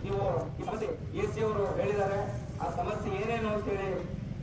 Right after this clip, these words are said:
ತಿಳಿಸಿದ್ದೀವಿ." ನಾವು ಅವ್ರಿಗೆ ತಿಳಿಸಿದ್ದೀವಿ. ಅವರು ಎಮ್ ಎಲ್ ಎ, ಎಂ ಪಿ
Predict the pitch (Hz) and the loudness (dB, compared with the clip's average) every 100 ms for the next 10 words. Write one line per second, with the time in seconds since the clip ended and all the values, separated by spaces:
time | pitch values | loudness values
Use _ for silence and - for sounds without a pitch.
0 | - 233 226 233 208 185 - - 180 190 | 0 2 4 2 2 0 -2 -2 2 4
1 | 196 196 190 226 220 226 214 202 208 - | 4 4 2 2 0 0 2 4 4 0
2 | - - - 190 196 190 190 196 220 226 | -4 -8 0 2 4 2 2 2 2 2
3 | 220 208 202 208 220 | 2 0 0 0 -2